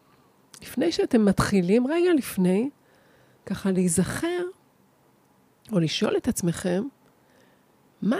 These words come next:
אתם רוצים לגרום לקהל שלכם להרגיש? לא מה אתם רוצים לגרום לו לדעת, אלא מה אתם רוצים לגרום לו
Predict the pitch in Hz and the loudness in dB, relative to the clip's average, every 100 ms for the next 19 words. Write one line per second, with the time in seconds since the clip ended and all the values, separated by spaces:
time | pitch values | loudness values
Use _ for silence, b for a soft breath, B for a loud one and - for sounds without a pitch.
0 | 427 254 196 175 254 254 175 180 226 247 | -2 -2 0 0 0 2 2 0 0 -2
1 | - 175 233 285 349 240 - 190 208 254 | -4 -6 -6 -8 -8 -8 -6 -4 -4 -6
2 | _ _ - 190 175 170 175 160 175 151 | _ _ -8 -4 -4 -2 -4 -4 -4 -4
3 | - - - _ _ _ _ _ _ _ | -8 -10 -14 _ _ _ _ _ _ _
4 | _ _ _ _ 240 285 311 226 196 185 | _ _ _ _ -4 -2 0 0 -2 -4
5 | 185 190 175 175 175 160 151 156 240 370 | -2 -2 -2 0 0 -2 -6 -6 -6 -8
6 | - b b b b b - 185 202 302 | -12 b b b b b -4 0 0 -2
7 | 370 320 320 330 320 262 262 285 | -2 -2 -2 -2 -2 0 0 2